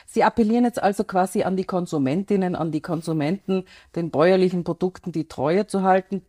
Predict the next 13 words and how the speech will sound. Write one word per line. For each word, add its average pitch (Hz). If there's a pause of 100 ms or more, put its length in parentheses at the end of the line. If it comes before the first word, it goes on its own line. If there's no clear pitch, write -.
(220)
bis 202
die 196
Teuerung 180
wieder 165
abflaut 170 (260)
und 180
diese 180
Produkte 170
auch 139
wieder 156 (440)
schlussendlich 156
billiger 156
werden. 135